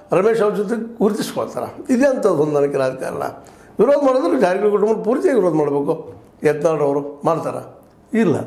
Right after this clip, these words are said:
ಬೇಕು ಅವ್ರಿಗೆ. ಇದೇ ಹೊಂದಾಣಿಕೆ ರಾಜಕಾರಣ. ಹಂಗೆ ಅವ್ರಿಗೆ ಯಡಿಯೂರಪ್ಪನವ್ರಿಗೂ ಬೇಕು ಅವರು, ಸಿದ್ದರಾಮಯ್ಯನವ್ರು. ಯಾಕಂದ್ರೆ ಅವರು ಅನೇಕ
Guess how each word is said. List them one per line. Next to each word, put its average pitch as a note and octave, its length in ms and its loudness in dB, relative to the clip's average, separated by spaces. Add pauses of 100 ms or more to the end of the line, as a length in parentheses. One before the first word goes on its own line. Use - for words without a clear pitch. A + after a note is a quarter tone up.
(440)
ಬೇಕು D4 240 2
ಅವ್ರಿಗೆ. D3 220 0 (600)
ಇದೇ A#3+ 120 4
ಹೊಂದಾಣಿಕೆ D#3+ 420 2
ರಾಜಕಾರಣ. - 680 -4
ಹಂಗೆ C#4 140 4
ಅವ್ರಿಗೆ A3+ 580 2
ಯಡಿಯೂರಪ್ಪನವ್ರಿಗೂ A3+ 580 2
ಬೇಕು G#3 340 2
ಅವರು, - 500 -6
ಸಿದ್ದರಾಮಯ್ಯನವ್ರು. E3 640 0
ಯಾಕಂದ್ರೆ G#3 240 2
ಅವರು A3+ 220 2
ಅನೇಕ A#3+ 220 0